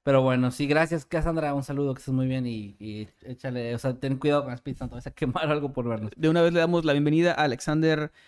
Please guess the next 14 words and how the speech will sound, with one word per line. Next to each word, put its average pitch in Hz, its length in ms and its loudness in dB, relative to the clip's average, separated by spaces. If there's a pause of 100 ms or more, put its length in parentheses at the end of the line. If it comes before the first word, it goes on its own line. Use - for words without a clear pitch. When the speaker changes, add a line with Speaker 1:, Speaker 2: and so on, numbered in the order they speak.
(260)
Speaker 2:
eh, 131 640 4
Gar-, 139 460 2
Gargiulo, 156 760 2
perdón, 156 360 -2 (420)
Speaker 1:
Ujú. 117 240 -4 (260)
Speaker 2:
porque 214 240 6
se 190 100 2
acaba 190 160 6
de 190 60 2
convertir 175 580 2
en 190 220 2
habitante 165 560 0
infernal. 151 440 0
Bienvenido. 147 480 0